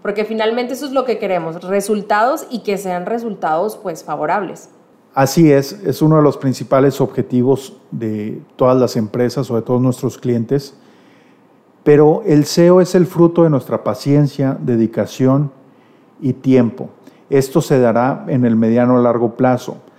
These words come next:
Speaker 2: así que es necesario tener muy claro lo que queremos conseguir. Este proceso implica desarrollar y aplicar una estrategia, conseguir las palabras clave que se utilizarán, crear el contenido nuevo y único,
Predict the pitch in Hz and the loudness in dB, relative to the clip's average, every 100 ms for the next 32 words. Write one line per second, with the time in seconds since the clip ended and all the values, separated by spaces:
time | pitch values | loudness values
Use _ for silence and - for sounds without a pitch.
0 | _ - - 135 - 151 151 180 - - | _ -16 -4 -4 2 4 4 2 -4 -16
1 | _ _ - 139 147 165 151 143 - 143 | _ _ 0 2 4 2 0 -2 -2 2
2 | 131 131 147 - 127 135 165 180 175 160 | 4 2 0 -2 2 2 4 4 2 2
3 | 143 127 135 - - 143 127 - 120 127 | 2 2 -2 -4 -4 0 2 0 -4 -2
4 | 117 127 123 - 117 123 110 113 - - | 0 0 -2 -4 -4 -2 -2 -4 -6 -14
5 | _ - 151 - 202 180 147 165 151 135 | _ 0 2 2 0 2 2 2 0 0
6 | 127 - 165 131 117 127 160 151 139 127 | -2 -2 0 0 0 0 2 2 2 0
7 | 117 110 117 127 143 131 117 120 120 135 | 2 2 2 4 2 2 -2 0 2 2
8 | 123 117 104 127 123 - - - - _ | 0 -4 -2 0 -2 -6 -14 -20 -20 _
9 | _ - 139 127 127 123 151 147 - 127 | _ -2 0 2 0 2 2 0 2 2
10 | 127 135 - - 131 143 135 127 101 117 | 4 2 -2 -2 0 0 0 -2 -2 -4
11 | - 107 104 113 107 113 135 - - - | -6 -6 -6 -4 -4 -2 -4 -6 -12 -4
12 | 117 117 120 135 135 123 107 110 120 123 | 0 2 2 0 0 0 0 2 4 4
13 | 120 117 123 123 110 113 110 110 - 120 | 4 2 2 0 0 0 0 -2 -4 -6